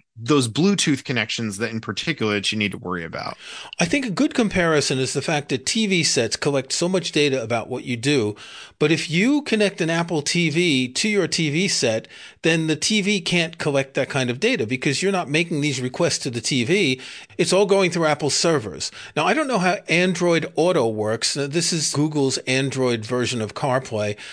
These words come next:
Speaker 2: but since it's Google, I kind of wouldn't trust them to not be collecting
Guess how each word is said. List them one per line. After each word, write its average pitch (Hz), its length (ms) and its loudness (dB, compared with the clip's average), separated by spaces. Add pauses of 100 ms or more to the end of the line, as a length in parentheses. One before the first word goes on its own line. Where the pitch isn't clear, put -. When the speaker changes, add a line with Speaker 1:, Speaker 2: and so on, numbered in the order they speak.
(160)
Speaker 2:
but 156 180 0
since 202 360 0
it's 175 200 -2
Google, 180 600 -2
I 131 120 -4
kind 135 320 -4
of 139 240 -2
wouldn't 139 400 -4
trust - 500 -2
them 143 300 -2
to 139 120 -2
not 120 380 -4
be 139 140 -2
collecting 147 640 -4